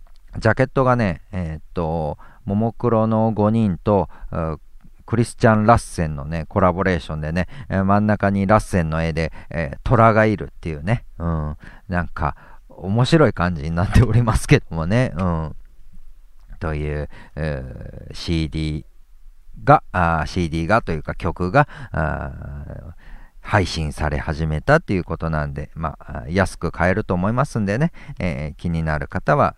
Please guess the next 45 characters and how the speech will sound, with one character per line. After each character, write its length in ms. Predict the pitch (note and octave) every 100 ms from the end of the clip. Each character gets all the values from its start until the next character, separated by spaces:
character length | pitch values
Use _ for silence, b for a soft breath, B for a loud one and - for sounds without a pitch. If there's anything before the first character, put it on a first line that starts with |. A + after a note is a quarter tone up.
| -
見 160 | D3+ F2
て 180 | - E2
み 160 | C3+
て 140 | - F3
は 120 | A#2+
い 60 | F#2
か 180 | F#2
が 140 | E2 E2
で 100 | D#2
し 240 | - -
ょ 320 | E2+ D#2+ C#2+ -
う 40 |
か。 180 | B2+ - - - - - - - - - - - - -
さ 280 | - F3 -
あ、 240 | - C#3+ -
と 100 | C3
い 80 |
う 40 | B2+
わ 100 | C3
け 100 | B2
で 120 | A2+
ね、 200 | D#3+ C3
も 140 | G#2 G2+
う 0 |
喋 240 | G2+ F#2 F#2+
る 80 |
こ 100 | F#2+
と 80 | F#2
が 100 | F2
な 100 | F2+
く 100 | -
な 120 | A2+ C3+
り 80 |
ま 120 | D3+ -
し 80 | -
た 120 | F#3+
け 140 | -
ど 100 | D#3
も、 220 | C3 A2 -
<laughs> 20 | -
な 120 | F2+
ん 100 | F2+
だ 100 | G2
そ 120 | F#2+
れ。 160 | E2